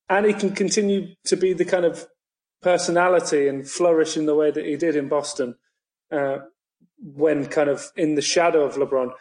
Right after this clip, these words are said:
I think they've got a hell of a return for it. And I actually, for that reason, think that this trade really works for both teams.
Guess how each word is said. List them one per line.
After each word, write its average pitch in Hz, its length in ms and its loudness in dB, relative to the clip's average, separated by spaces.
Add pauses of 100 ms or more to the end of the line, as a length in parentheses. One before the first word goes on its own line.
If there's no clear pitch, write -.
(160)
I 180 80 2
think 190 200 2
they've 185 160 2
got 180 160 2
a 147 40 -4
hell 180 140 4
of 165 80 2
a 160 60 0
return 175 400 2
for 151 140 -2
it. 131 100 -4
And 151 100 0
I 208 100 4
actually, 196 240 -2
for 175 120 -4
that 190 200 2
reason, 175 300 0
think 160 220 -6
that 156 120 -6
this 156 160 -2
trade 156 320 0 (360)
really 170 260 4
works 156 320 0
for 143 80 -10
both 156 320 0
teams. 123 320 -6